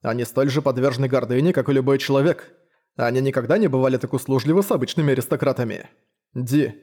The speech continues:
кто же ты?" Естественно, ответа не последовало,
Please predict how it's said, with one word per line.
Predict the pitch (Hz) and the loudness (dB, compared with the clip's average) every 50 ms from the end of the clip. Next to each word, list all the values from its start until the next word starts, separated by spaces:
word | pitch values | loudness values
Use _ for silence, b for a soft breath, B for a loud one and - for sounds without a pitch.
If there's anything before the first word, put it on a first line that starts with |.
| _ _ _ | _ _ _
кто | - - - 156 175 196 | -14 -4 0 0 2 2
же | 143 151 | 2 0
ты?" | - 131 104 - - - _ _ _ _ _ _ _ _ | -2 -4 -4 -6 -8 -16 _ _ _ _ _ _ _ _
Естественно, | - 131 117 - - 220 226 - - 185 160 143 | -10 -10 -8 -4 -4 -4 -4 -2 -2 0 2 2
ответа | 131 120 147 165 160 143 | 2 0 0 -2 -2 -2
не | 127 - | -2 -2
последовало, | - 139 - - 185 202 175 151 135 135 135 131 123 123 | -4 -6 -4 -2 0 0 2 2 2 2 2 2 2 0